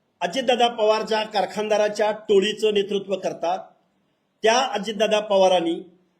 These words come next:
आधारी साखर कारखान्यांसाठी दोन हजार एकशे ब्याऐंशी कोटी रुपयांची तरतूद केलेली आहे. आणि पुन्हा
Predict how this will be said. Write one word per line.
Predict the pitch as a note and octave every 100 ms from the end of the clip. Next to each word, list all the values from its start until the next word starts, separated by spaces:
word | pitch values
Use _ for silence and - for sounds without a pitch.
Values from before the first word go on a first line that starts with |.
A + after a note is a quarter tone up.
| _ _ _
आधारी | F#3 G#3 A#3+ D4 D4
साखर | B3+ A3+ A3+
कारखान्यांसाठी | A3 G#3 G#3+ G3+ G3 G#3 A3+
दोन | D3 F#3 A3
हजार | G#3+ F#3 G#3+ A3
एकशे | F#3+ F#3 G#3+
ब्याऐंशी | G#3+ - F3 G3 F#3+
कोटी | C4+ A3+ A3
रुपयांची | G3 G3 F#3+ F3+
तरतूद | D#3+ D#3 D#3
केलेली | C#3+ D3+ C#3+ C#3+
आहे. | F3+ _ _ _ _ _ _ _ _ _ _
आणि | F3
पुन्हा | G#3+ A3+ A#3 A3+